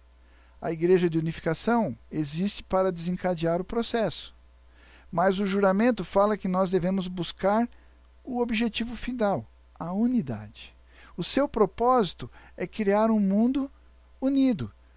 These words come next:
É unir aquilo que agora se encontra dividido. No juramento da família, nós juramos aperfeiçoar o ideal de criação, o qual será o mundo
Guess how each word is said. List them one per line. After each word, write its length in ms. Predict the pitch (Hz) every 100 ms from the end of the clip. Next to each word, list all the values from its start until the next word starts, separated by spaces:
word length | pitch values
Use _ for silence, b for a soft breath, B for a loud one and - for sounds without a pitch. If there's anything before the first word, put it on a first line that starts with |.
| b b -
É 160 | 107
unir 580 | 104 196 220 277 269 117 - -
aquilo 400 | 151 - 226 220
que 260 | - 208
agora 520 | 220 190 170 208 226 170
se 140 | -
encontra 580 | 180 - 196 214 262 254 b b b
dividido. 640 | 233 277 302 240 220 160 - - B B B
No 200 | 320 381
juramento 600 | 302 285 240 190 196 202
da 160 | 156 135
família, 480 | - 110 214 226
nós 240 | 160 185 202
juramos 400 | 190 202 262 214
aperfeiçoar 680 | 208 185 - 170 - 220 226
o 40 |
ideal 380 | 208 180 190 214
de 100 | 214
criação, 560 | - 247 214 - 233 208
o 60 |
qual 240 | - 185 185
será 240 | 185 185
o 100 | 170
mundo 580 | 160 208 330 339 147